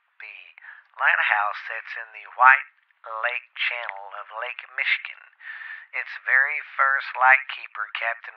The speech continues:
William Robinson, took his post there in eighteen seventy-six. Robinson, along with his, uh, wife, Sarah, raised eleven children there. I know what they did in their off time.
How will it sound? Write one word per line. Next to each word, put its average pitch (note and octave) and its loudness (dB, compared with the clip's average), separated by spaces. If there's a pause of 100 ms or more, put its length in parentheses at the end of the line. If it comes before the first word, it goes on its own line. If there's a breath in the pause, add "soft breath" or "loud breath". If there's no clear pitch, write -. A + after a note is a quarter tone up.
William B2+ -6
Robinson, B2 4 (1040 loud breath)
took C3+ 4 (140)
his B2+ -6
post C#3 -2
there G#2+ -2
in G#2+ -8
eighteen A#2+ -14 (180)
seventy-six. A#2+ -6 (320)
Robinson, C3 4
along A#2+ -2
with A#2 -10
his, G#2 -14 (320)
uh, G#2 -4
wife, A2 2 (280)
Sarah, A2 6 (1120)
raised A#2 6
eleven A#2+ -4
children B2 -2
there. F#2 -8 (720 loud breath)
I C3 -2
know F3 -4
what F3 -6
they D#3 -6
did E3+ -2
in D#3 -6
their A3+ 2
off G2 0
time. G2 -4